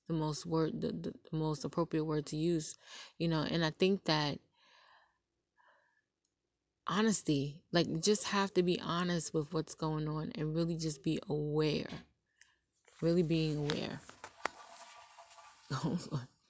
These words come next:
Little people are up. Um, yeah. So I'm, you know, I'm continuing to challenge myself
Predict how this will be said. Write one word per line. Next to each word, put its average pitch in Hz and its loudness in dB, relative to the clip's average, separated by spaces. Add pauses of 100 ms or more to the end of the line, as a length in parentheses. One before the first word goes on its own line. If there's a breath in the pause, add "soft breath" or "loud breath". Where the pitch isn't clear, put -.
(520 loud breath)
Little 165 6
people 151 2
are 151 0
up. - -2 (800 loud breath)
Um, 151 0 (3500)
yeah. 165 4 (640 loud breath)
So 180 4 (180)
I'm, 214 8
you 214 6
know, 185 6
I'm 214 4
continuing 196 4
to 170 4
challenge 185 2
myself 165 0